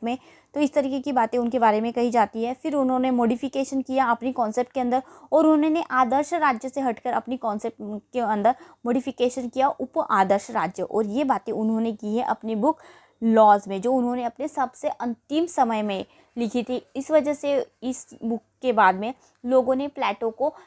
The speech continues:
मैच्योर प्लेटो कह के पुकारा था। नेक्स्ट है हमारा क्वेश्चन,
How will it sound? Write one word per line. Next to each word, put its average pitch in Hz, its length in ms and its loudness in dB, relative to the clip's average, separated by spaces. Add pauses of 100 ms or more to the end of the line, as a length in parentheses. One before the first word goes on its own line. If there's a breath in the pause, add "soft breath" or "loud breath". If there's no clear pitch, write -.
(120)
मैच्योर 262 680 0
प्लेटो 233 560 -6
कह 226 220 -6
के 285 180 -4
पुकारा 190 460 -2
था। 143 200 -12 (640)
नेक्स्ट 302 300 -4
है 330 60 2
हमारा 220 300 2
क्वेश्चन, 208 440 -4